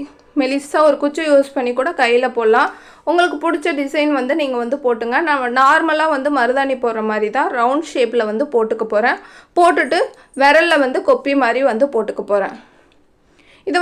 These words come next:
வந்து ஃபுல்லா வந்து போட்டுட்டு கையில நம்ம வந்து காய விட்டுக்கலாம். இதை ஒரு பத்து நிமிஷத்துலேயே வந்து நல்லா வந்து காஞ்சிரும். நான் காஞ்சதுக்கப்புறம் எப்படி இருக்குன்ட்டு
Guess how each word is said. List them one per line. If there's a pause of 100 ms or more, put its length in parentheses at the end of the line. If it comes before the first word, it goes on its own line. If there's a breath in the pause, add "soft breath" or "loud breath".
வந்து
ஃபுல்லா (120)
வந்து
போட்டுட்டு (100)
கையில (240)
நம்ம
வந்து (100)
காய (140)
விட்டுக்கலாம்.
இதை (360)
ஒரு
பத்து
நிமிஷத்துலேயே
வந்து
நல்லா
வந்து
காஞ்சிரும். (420 loud breath)
நான்
காஞ்சதுக்கப்புறம்
எப்படி
இருக்குன்ட்டு